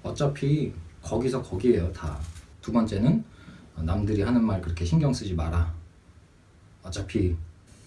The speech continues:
내 생활은 내가 만들어가는 거지 남들이 해주는 거 아니잖아요.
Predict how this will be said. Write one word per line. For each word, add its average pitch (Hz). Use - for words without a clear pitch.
내 107
생활은 117
내가 104
만들어가는 101
거지 87
남들이 104
해주는 123
거 110
아니잖아요. 104